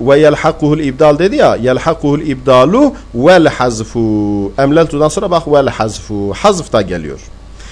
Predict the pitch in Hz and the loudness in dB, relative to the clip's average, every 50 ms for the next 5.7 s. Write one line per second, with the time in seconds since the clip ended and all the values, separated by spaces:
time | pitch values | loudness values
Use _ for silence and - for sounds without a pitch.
0 | - - - 113 131 139 143 147 139 127 143 143 156 156 143 - - 160 - 160 | -20 -16 -4 0 2 2 2 2 2 2 2 2 2 2 0 -2 -4 -4 -2 0
1 | 165 185 208 208 190 175 170 165 165 165 202 240 254 262 277 247 - - - 143 | 2 2 2 2 2 2 2 2 2 2 0 -2 -2 -4 -4 -6 -4 -2 0 0
2 | 147 131 127 123 - - 196 196 185 147 117 104 101 101 101 104 117 131 139 - | 0 0 -2 -6 -2 0 2 2 4 2 2 0 -2 -2 -2 0 0 -2 -2 -2
3 | 175 185 175 - - 127 123 123 - 165 170 160 135 120 123 120 113 113 151 185 | -2 -2 -4 -4 -4 -4 -2 -2 0 2 2 2 2 2 0 0 0 0 -2 -6
4 | 185 - 180 175 175 165 139 - - 147 139 127 120 123 147 156 151 - - 143 | -4 -2 -2 0 2 0 0 0 2 2 2 2 2 0 -2 -2 -4 -4 -4 -4
5 | 123 123 120 139 139 135 - 151 165 185 202 226 233 | -4 -4 -2 0 0 0 0 0 -2 0 0 0 -2